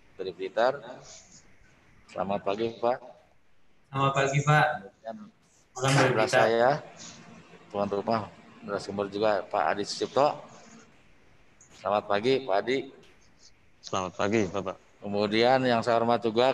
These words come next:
Speaker 1: para kepala balai, eh, lingkup D C P B yang sempat hadir di acara webinar ini. Eh, salam sehat dan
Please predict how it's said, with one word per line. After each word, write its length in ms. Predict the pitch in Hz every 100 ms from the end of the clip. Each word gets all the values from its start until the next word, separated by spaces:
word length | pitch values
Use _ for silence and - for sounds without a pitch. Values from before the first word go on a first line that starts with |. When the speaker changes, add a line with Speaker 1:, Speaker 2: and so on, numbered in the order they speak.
| -
Speaker 1:
para 320 | 104 107 110
kepala 640 | - 110 113 113 113 107 107 - -
balai, 400 | 113 113 135 160 143 - _ _
eh, 280 | - 95 101 104
lingkup 240 | 107 107
D 160 | 101 98
C 80 |
P 160 | 104 107
B 240 | 101 120
yang 320 | 120 113 104 85 - _ _ _ _ _ _ _ _ _
sempat 400 | - 101 113 117 -
hadir 480 | 117 110 131 151 131 - - _ _ _ _ _ _ _
di 80 | 92
acara 240 | 95 107
webinar 400 | 104 101 101 104 101
ini. 240 | 113 131 135 107 - _ _ - - _ _ _ _ _
Eh, 440 | - 98 98 98 104
salam 320 | - 107 104
sehat 320 | 107 110 139
dan 160 | 117